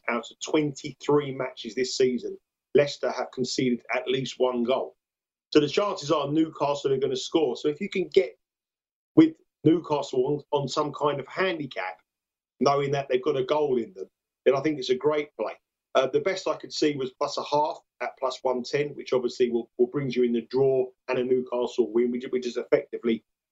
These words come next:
not saying Leicester will win. But, um, Leicester have a massive match tonight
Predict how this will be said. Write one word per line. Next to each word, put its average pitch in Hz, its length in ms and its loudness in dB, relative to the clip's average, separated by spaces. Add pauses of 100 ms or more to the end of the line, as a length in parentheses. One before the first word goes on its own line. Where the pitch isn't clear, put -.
(140)
not 135 200 4
saying 120 280 0
Leicester 123 360 0
will 110 180 -2
win. 117 260 0
But, 123 180 0 (160)
um, 131 160 0 (440)
Leicester 190 340 4
have 156 180 -4
a 135 60 0
massive 147 520 -4
match 147 280 -4
tonight 113 340 -2